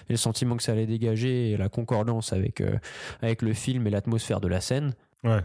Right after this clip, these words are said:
Speaker 1: là, c'est ouf.
Speaker 2: Ouais,
Speaker 1: En
Speaker 2: c'est
Speaker 1: fait.
Speaker 2: le contexte qui, qui rend ouf
Speaker 1: C'est ça.
Speaker 2: le, ok.
Speaker 1: Et c'est là où, euh, parfois, tu peux jouer des trucs tout simples.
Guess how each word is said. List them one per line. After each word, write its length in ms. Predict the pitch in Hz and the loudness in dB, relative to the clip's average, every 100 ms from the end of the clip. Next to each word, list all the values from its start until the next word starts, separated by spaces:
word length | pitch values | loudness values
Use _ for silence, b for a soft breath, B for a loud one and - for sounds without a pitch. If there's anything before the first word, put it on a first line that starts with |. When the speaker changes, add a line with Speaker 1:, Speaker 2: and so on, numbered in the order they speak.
| - _ _ - | -2 _ _ -2
Speaker 1:
là, 100 | 123 | 0
c'est 140 | 113 | 0
ouf. 260 | 104 - - _ _ _ - | -2 -4 -10 _ _ _ 0
Speaker 2:
Ouais, 120 | 107 85 | 2 2
Speaker 1:
En 80 | - | 2
Speaker 2:
c'est 80 | 120 | 2
Speaker 1:
fait. 120 | - | 2
Speaker 2:
le 20 | |
contexte 480 | - 117 131 - - | 0 2 2 0 -2
qui, 460 | - 98 95 95 92 | 2 2 4 4 2
qui 140 | - | 0
rend 240 | 95 92 92 | 0 2 2
ouf 220 | 110 107 | 0 0
Speaker 1:
C'est 80 | - | 2
ça. 140 | 104 92 | 4 4
Speaker 2:
le, 160 | 92 87 - _ - 110 | 4 0 -6 _ -2 0
ok. 140 | 110 117 - - B B B B B - - - - _ _ 107 | 2 0 -4 -14 B B B B B -8 -8 -10 -14 _ _ -4
Speaker 1:
Et 60 | |
c'est 160 | 107 135 | 0 2
là 160 | 151 | 2
où, 240 | 147 117 110 | 4 4 4
euh, 800 | 101 98 98 95 92 87 87 76 - _ _ _ _ _ | 4 4 4 4 2 2 0 -2 -6 _ _ _ _ _
parfois, 340 | 110 107 175 | -4 0 0
tu 140 | 160 - | 0 -2
peux 140 | 123 | -2
jouer 160 | 117 120 | 0 0
des 100 | 113 | 0
trucs 200 | - 113 | -4 -6
tout 120 | 117 | -2
simples. 380 | 113 156 160 - | 0 0 -2 -8